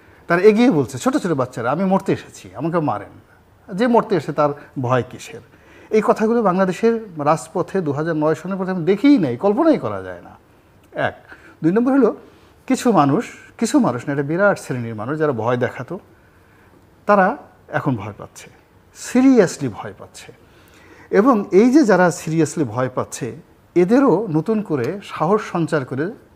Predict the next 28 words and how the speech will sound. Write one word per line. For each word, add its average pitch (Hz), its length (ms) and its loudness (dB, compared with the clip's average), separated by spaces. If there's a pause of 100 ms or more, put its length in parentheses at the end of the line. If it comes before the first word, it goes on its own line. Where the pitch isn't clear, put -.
(140)
আবার 175 460 2 (380)
সেই 143 200 -4
সাহসী 151 420 -2
অবস্থানে 139 420 -6
ফেরা 143 420 -6 (200)
ইতিহাসে 143 500 -4
আমি 120 160 -8
কখনো 110 340 -12
দেখিনি। 107 460 -14 (240)
আমি 160 260 0
আপনার 143 240 -2
এখানে 135 260 -2
আসার 131 220 -4
আগে 123 320 -2 (300)
অনেকগুলো, 180 760 2 (280)
আহ, 131 100 -8
যেগুলো 123 360 -6
খুব 127 340 -10
একটা, 120 180 -10
আহ, 117 460 -12
বিখ্যাত 156 400 -4
ব্যাটেল, 123 400 -2
আহ, - 720 -14
যারা 123 200 -4
বারবার 170 420 2
যুদ্ধ, 135 340 0
আহ, 127 580 -4
করেছে, 123 460 -2